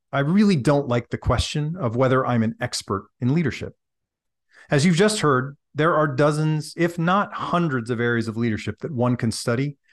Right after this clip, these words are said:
and any one of those could be studied throughout an entirety of a lifetime.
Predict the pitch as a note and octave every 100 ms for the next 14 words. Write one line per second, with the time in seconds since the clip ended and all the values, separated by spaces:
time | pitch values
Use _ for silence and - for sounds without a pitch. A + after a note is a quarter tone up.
0 | _ _ D3+ G3 A3+ A3+ G#3 A#3 A#2+ G#2+
1 | - A#2 A#2+ - F3 A#2 C3+ B2 A#2+ A#2+
2 | A#2 - E3+ D#3+ A2+ A2+ B2+ A2 G#2+ A2
3 | - F2